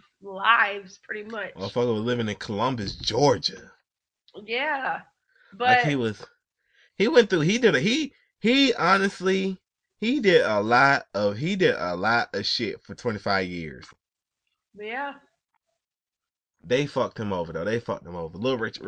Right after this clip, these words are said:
Speaker 2: look, shout out to Little Richard. Little Richard had somebody
Speaker 1: I
Speaker 2: play him in
Speaker 1: know.
Speaker 2: the movie, and then Little Richard was in the movie. Little Richard was, Little Richard got off in that movie. <clears throat> You know, you know they did. You know, people, people, people gave mixed reviews about that movie.
Speaker 1: Really?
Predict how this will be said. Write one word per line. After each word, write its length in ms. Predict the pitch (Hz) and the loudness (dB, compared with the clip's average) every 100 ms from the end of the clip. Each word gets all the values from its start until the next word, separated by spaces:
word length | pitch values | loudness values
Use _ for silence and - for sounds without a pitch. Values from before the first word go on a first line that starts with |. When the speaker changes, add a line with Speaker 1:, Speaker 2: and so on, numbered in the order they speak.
| 151 | -2
Speaker 2:
look, 180 | 180 | -2
shout 180 | - 226 | 4 4
out 40 | 220 | 4
to 80 | |
Little 220 | 160 151 131 | 4 2 4
Richard. 260 | 123 117 | 0 0
Little 180 | 131 190 | 0 4
Richard 300 | 196 196 170 | 4 4 4
had 280 | 156 143 139 | 4 4 2
somebody 260 | 160 156 - | 2 4 6
Speaker 1:
I 20 | |
Speaker 2:
play 200 | - 151 | 6 6
him 220 | 160 156 | 6 6
in 100 | 151 | 4
Speaker 1:
know. 0 | |
Speaker 2:
the 60 | 147 | 2
movie, 400 | 151 151 143 139 - - - | 0 -2 -2 -4 -6 -14 0
and 280 | 202 240 220 | 4 6 6
then 240 | 254 226 | 4 6
Little 140 | 180 | 6
Richard 240 | 151 143 131 | 6 2 2
was 120 | 127 | 2
in 120 | 127 | 2
the 40 | 123 | 2
movie. 220 | 123 110 | 0 0
Little 180 | 139 185 | 0 4
Richard 180 | 247 214 | 4 4
was, 180 | 143 117 - - | 0 0 -8 -2
Little 180 | 190 196 | 4 6
Richard 240 | 254 208 | 6 6
got 160 | 139 131 | 4 6
off 180 | 139 127 | 4 2
in 60 | |
that 120 | 110 101 | -4 -4
movie. 340 | 87 78 - _ - _ _ _ _ - | -6 -10 -18 _ -20 _ _ _ _ -10
<clears throat> 380 | - - 480 494 - - - - | -6 -2 -2 2 0 0 -6 -2
You 120 | 190 | 4
know, 220 | 254 247 | 8 8
you 160 | 175 214 | 8 4
know 140 | 233 | 6
they 100 | 220 | 6
did. 240 | 208 190 - | 6 2 2
You 80 | 196 | 0
know, 360 | 202 190 180 | 4 4 2
people, 400 | 151 202 170 175 | -2 -4 -2 -4
people, 380 | 160 196 175 165 | -4 -4 -4 -4
people 280 | - 180 175 | -4 -4 -2
gave 260 | 160 147 120 | 0 2 2
mixed 240 | 131 139 | -2 -2
reviews 440 | 127 113 113 139 | -4 -2 -2 -2
about 180 | 139 135 | 0 0
that 140 | 139 143 | 0 -4
movie. 360 | 147 147 156 - _ _ _ _ _ _ _ _ _ _ 196 | -6 -8 -12 -14 _ _ _ _ _ _ _ _ _ _ -16
Speaker 1:
Really? 640 | 233 330 403 302 208 - | -12 -12 -12 -12 -12 -16